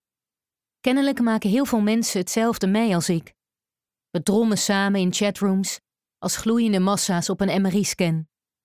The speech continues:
Wisselen tips uit over de beste wandelsokken om onze voeten warm te houden en in welke ranzige thee de meeste antioxidanten zitten.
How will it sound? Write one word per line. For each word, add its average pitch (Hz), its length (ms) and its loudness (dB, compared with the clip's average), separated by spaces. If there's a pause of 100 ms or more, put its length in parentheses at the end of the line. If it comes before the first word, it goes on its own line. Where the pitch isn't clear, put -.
(340)
Wisselen 208 440 0
tips - 300 -2
uit 202 340 0
over 180 160 0
de 180 100 0
beste 185 320 0
wandelsokken 208 760 0 (240)
om 190 160 0
onze 190 240 2
voeten 214 300 0
warm 196 220 2
te 196 100 -2
houden 180 440 0 (400)
en 190 140 0
in 190 100 2
welke 202 340 0
ranzige 196 460 0
thee 190 300 0
de 185 80 0
meeste 190 420 0
antioxidanten 196 880 0
zitten. 160 380 -4